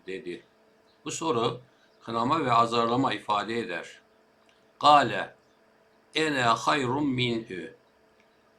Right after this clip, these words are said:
Şeytan, "Ben Adem'den daha üstün ve ondan daha şerefliyim.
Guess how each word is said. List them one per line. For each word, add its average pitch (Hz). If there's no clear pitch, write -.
Şeytan, 127
"Ben 143
Adem'den 127
daha 131
üstün 135
ve 113
ondan 120
daha 123
şerefliyim. 113